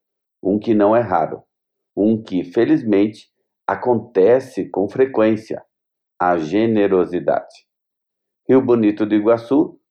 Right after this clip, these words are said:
foi duramente atingido. Casas destruídas, comércios arrasados, empregos perdidos. Muitas famílias estão em situação de emergência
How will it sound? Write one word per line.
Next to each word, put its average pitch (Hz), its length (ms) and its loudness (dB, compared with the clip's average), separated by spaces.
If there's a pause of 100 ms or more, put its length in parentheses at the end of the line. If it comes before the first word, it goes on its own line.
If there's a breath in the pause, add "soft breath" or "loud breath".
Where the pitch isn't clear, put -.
foi 120 140 0
duramente 110 800 0
atingido. 92 540 -4 (720)
Casas 95 360 0
destruídas, 101 840 -2 (160)
comércios 90 580 -2
arrasados, 82 800 -2 (340)
empregos 120 640 0
perdidos. 104 840 -6 (600)
Muitas 113 320 0
famílias 135 640 0 (240)
estão - 260 0
em 156 60 4
situação 143 640 -2
de 139 80 0
emergência 101 840 -2